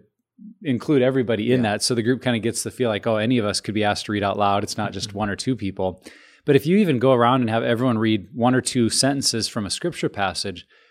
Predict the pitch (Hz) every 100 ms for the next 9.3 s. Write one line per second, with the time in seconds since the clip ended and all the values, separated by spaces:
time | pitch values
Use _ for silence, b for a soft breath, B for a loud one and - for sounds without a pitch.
0 | b b _ - 135 143 - 190 - 151
1 | 139 127 127 127 120 135 135 113 98 98
2 | 101 104 127 127 131 120 135 113 92 120
3 | 160 - 151 113 98 101 104 104 143 131
4 | 151 143 143 131 131 - 135 123 131 123
5 | 110 110 - 104 160 143 95 117 127 117
6 | 104 101 107 120 - 110 101 90 120 B
7 | B B 123 117 110 107 104 95 90 95
8 | 85 82 - 95 95 _ _ _ - 196
9 | 185 -